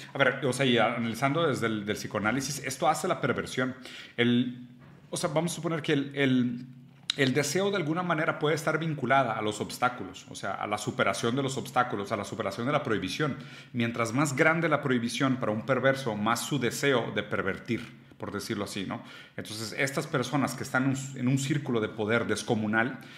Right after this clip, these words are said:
que tienen acceso inde-, in-, o sea, ilimitado a lo que quieran, pues obviamente lo que desean es lo prohibido, porque todo lo otro lo pueden conseguir. O sea, tienen dinero infinito, tienen poder bélico infinito, tienen acceso infinito a todo, pues pueden hacerlo todo. Entonces, o sea,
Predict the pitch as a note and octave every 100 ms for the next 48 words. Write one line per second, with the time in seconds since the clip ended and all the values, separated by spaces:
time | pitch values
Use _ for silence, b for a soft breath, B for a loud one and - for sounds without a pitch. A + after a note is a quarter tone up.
0 | B - A#2 B2+ A#2+ B2 G2 - A#2+ -
1 | A2+ G2 E2+ - A2+ A2+ G#2+ A2 - G#2
2 | - - - F2 - C#3+ C#3+ C3+ C3+ D3
3 | B2+ G2+ - - C3+ C#3 A2+ E2 B B
4 | B - D3 D3 D3+ D#3 D3+ D3+ C3 C3
5 | A2 - F3+ F3+ C3 C#3 C3 G#2 D#3 C4+
6 | - B2 - D3+ D3+ D#3+ D#3 F3+ D3+ A#2+
7 | C#3 D3+ B2+ G2+ E3+ C4 - - G#2+ A#2+
8 | B2 A#2+ B2 C3 C3 C3+ E3 D#3 D3 A#2
9 | A2+ B2 A#2 G#2 B2 A#2 A2+ A#2 B2+ C3+
10 | A#2+ B2+ A#2 A2 - A#2 A#2+ B2 A#2 A2+
11 | - E3+ C#3+ B B B C3+ - E3 F3+
12 | F3 E3 D#3 A#3 B2 B2+ C3 A#2+ A#2+